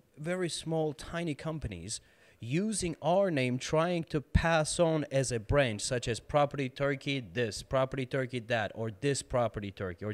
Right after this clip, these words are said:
that Property Turkey. And they are, you know, uh, when they're talking to clients, they're saying,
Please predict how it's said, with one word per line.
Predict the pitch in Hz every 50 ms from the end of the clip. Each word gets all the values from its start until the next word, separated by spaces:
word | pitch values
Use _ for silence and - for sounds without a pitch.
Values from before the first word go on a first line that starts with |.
| 87
that | 92 127 127 131 - -
Property | - 127 110 92 - 101 92
Turkey. | 80 - 92 78 73 78 76 - - - - - - -
And | - 127 127 127
they | 123 131 131 135
are, | - 135 139 135 135 135 127 127 120 -
you | - 139 139
know, | 127 117 113 -
uh, | - 113 110 110
when | - 110 120 120
they're | 123 123
talking | 123 - 160 151 143 - 147 127
to | - 139
clients, | - - 147 151 147 143 143 131
they're | - 131 127 120
saying, | - - 139 131 131 127